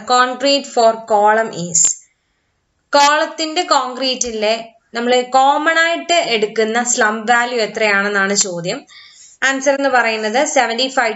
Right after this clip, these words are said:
to one സെവന്റി ഫൈവ് ആണ്. സെവന്റി ഫൈവ് to one സെവന്റി ഫൈവ് ആണ് നമ്മൾ സാധാരണയായിട്ട് യൂസ് ചെയ്യുന്ന slum value എന്ന് പറഞ്ഞത്.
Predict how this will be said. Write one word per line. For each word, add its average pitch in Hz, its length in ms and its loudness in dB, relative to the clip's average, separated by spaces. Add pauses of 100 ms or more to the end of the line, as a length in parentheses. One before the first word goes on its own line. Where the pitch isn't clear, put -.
to 269 120 0
one 220 200 0
സെവന്റി 226 460 -2
ഫൈവ് 196 240 0
ആണ്. 165 460 -10
സെവന്റി 208 300 -4
ഫൈവ് 226 280 0
to 277 60 -2
one 226 200 0
സെവന്റി 226 420 -4
ഫൈവ് 220 220 2
ആണ് 208 200 0
നമ്മൾ 208 200 -4
സാധാരണയായിട്ട് 233 1000 0 (540)
യൂസ് 226 280 2
ചെയ്യുന്ന 220 320 -4
slum 202 360 -2
value 190 300 0
എന്ന് 185 120 -6
പറഞ്ഞത്. 165 320 -6